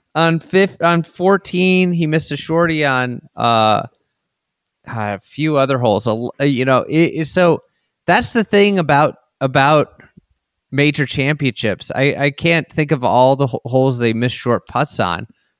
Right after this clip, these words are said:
but he, he had to miss at least three short putts today.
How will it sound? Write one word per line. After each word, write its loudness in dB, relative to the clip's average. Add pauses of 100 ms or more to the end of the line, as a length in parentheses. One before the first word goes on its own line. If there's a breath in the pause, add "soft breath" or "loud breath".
but 2
he, 4
he 0
had 2
to 0
miss -2 (120)
at -2
least 0
three 2
short -2
putts 0
today. -2